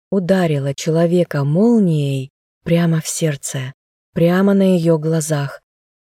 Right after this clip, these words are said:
и ничем другим это просто не может быть. Она представила лицо Адели де Лаланте, когда графиня узнает, в кого влюбился её сын.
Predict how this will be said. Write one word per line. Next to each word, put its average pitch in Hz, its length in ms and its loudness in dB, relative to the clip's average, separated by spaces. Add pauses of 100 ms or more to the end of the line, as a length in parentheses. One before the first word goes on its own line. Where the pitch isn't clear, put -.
(120)
и 208 120 2
ничем 185 480 2
другим 156 440 0
это 175 260 -2
просто 202 560 -2 (280)
не 180 140 2
может 151 380 0
быть. 139 360 -6 (840)
Она 160 300 2
представила 156 680 0
лицо 151 420 2
Адели 156 360 2
де 151 200 0
Лаланте, 147 760 -2 (360)
когда 156 300 0
графиня 156 500 0
узнает, 165 460 0
в - 100 -18
кого 170 280 2
влюбился 160 580 -2
её 156 260 0
сын. 151 460 -2